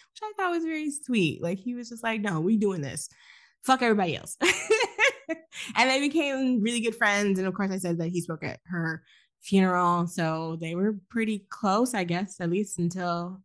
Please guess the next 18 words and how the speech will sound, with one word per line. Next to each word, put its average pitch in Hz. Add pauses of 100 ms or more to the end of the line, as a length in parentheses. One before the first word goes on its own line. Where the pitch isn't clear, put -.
(500)
up 170
until 185
the 180
time 175
that 170
she 175
died. 165 (260)
Um, 160 (520)
and 262
I 339
feel 440
like 453
they, 415
I -
mean, 381 (460)
I 381
don't 403
know. 359